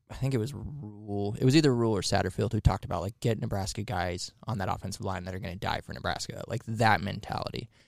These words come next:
Um, Fol-, so Foley is able to, to identify guys who wanna play for their, their home team, um, and then get them not just to help that program be successful, but get,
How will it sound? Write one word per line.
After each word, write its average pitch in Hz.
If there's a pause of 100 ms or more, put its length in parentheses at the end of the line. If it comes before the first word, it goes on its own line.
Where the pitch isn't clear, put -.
(380)
Um, 113 (680)
Fol-, 139
so 120
Foley 160
is 113
able 120
to, 107
to 110
identify 110
guys 107 (320)
who 117
wanna 117
play 117
for -
their, 107
their 101
home 113
team, - (800)
um, 107 (100)
and 117
then 107
get 123
them 135 (600)
not 135
just 147
to 123
help 113
that 110
program 120
be 123
successful, 123
but 117
get, 113